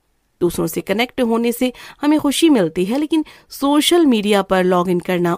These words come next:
उससे बढ़कर कुछ और भी है। सोशल मीडिया ने लोगों को ये फायदा पहुंचाया है कि अब वो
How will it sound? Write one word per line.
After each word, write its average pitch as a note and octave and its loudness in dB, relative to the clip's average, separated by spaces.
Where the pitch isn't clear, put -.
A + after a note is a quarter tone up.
उससे B3+ -2
बढ़कर E3+ -2
कुछ B3 -4
और F#3 2
भी D#3+ -8
है। D#3+ -8
सोशल C#4 -2
मीडिया E3+ 0
ने B2+ -8
लोगों C#4 0
को D4+ -2
ये A3 2
फायदा E3+ -2
पहुंचाया E3 -2
है G#3+ -2
कि A3+ -6
अब G3 -2
वो A3+ 2